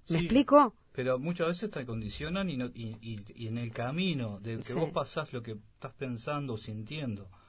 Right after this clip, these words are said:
Speaker 2: a la escritura o a la, o a la
Speaker 1: Ah,
Speaker 2: nota,
Speaker 1: sí.
Speaker 2: muchas veces no lográs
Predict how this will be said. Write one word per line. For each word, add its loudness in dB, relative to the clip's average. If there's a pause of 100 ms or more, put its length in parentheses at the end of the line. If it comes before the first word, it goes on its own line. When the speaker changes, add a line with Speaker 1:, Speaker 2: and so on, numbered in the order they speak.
(320)
Speaker 2:
a -6
la -4
escritura -6
o -8
a -4
la, -8
o -8
a -6
la -4
Speaker 1:
Ah, -4
Speaker 2:
nota, 2
Speaker 1:
sí. -2 (160)
Speaker 2:
muchas -2
veces 2
no 0
lográs 0